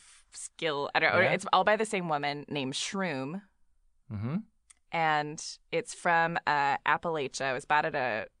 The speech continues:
Speaker 1: at an estate sale. This woman died in the early nineties.
Speaker 2: Yeah.
Speaker 1: And this is her private sketchbook, and it's
Speaker 2: Ugh.
Speaker 1: full of all these beautiful sketches, and it's on the way. I am so excited about it.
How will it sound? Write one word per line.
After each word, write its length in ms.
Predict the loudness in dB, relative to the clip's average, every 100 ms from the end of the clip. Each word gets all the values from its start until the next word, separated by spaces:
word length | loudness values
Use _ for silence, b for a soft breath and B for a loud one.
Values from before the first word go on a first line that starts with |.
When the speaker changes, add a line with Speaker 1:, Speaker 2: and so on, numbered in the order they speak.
| _ -2
Speaker 1:
at 140 | -2
an 120 | -2
estate 380 | -6 -6 -6 -6
sale. 460 | -10 -6 -4 -4 -8 b b b b
This 160 | -10 -4
woman 300 | -2 -2 -2
died 340 | 2 4 2
in 140 | 0 -4
the 260 | -6 -6 -4
early 340 | -2 -2 -2 -4
nineties. 760 | -4 -6 -6 -6 -8 -10 -14 -8
Speaker 2:
Yeah. 300 | -2 -2 -2 -6 _ _ -10
Speaker 1:
And 140 | -6 -2
this 140 | -2
is 140 | -4 -2
her 500 | 2 4 4 2 0
private 520 | 0 2 4 2 0 _ _ _ _ _ -14
sketchbook, 840 | -6 -2 -2 -4 -2 -2 -4 -8 -4
and 140 | -2
it's 140 | -4 -4
Speaker 2:
Ugh. 40 |
Speaker 1:
full 200 | -2 2
of 80 | 4
all 120 | 2
these 160 | 0 -6
beautiful 640 | -6 -6 -2 -2 0 -2
sketches, 880 | -6 -4 -4 -2 -4 -4 -6 -10 -14 b b b b b b _
and 360 | -2 -2 -2 -6 -10
it's 140 | -2
on 180 | 0 0
the 80 | 0
way. 460 | 0 0 -2 -8 _ _ _ _ -4
I 120 | 0
am 160 | 0
so 460 | -2 -4 -4 0 2
excited 460 | 0 -2 -2 -2 -4
about 260 | -6 -6 -4
it. 160 | -6